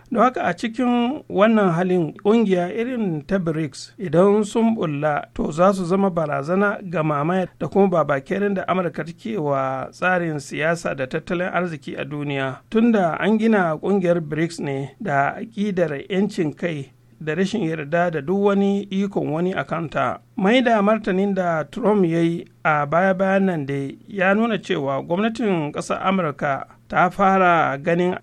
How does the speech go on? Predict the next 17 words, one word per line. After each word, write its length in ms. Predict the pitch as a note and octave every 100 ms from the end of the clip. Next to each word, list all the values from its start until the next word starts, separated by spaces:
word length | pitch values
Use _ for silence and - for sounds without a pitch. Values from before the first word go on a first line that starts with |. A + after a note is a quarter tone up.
| -
alamun 480 | F#3+ G3+ F3+ A3+ A3+
tabbata 580 | E3 D#3+ F3 C#3+ B2 -
da 120 | C#3
kuma 220 | F#3+ G3+
kankaman 800 | G3 D3+ C#3+ F#3+ G3+ F#3 E3 D#3
aƙidar 680 | - D#3 F#3 G3+ F3 D#3+ C#3+
bijirewa 840 | C#3 F#3 F#3 E3+ F3+ D#3+ C#3+ C3 -
Amurka 600 | F3 E3 C3+ C#3+ B2+ - -
a 60 |
cikin 400 | - - - D#3+
ƙungiyar. 560 | - E3 D#3 C#3+ C#3 C3+ - _
Ta 200 | - E3+
fara 380 | F3+ F#3 F3 D3
ganin 400 | D#3 F3 F3+ F3+
yadda 320 | E3+ C#3+ D3 D#3
aka 460 | E3 F3 D#3 D3
fara 680 | C3 F3+ F3+ F3+ F3+ C#3 -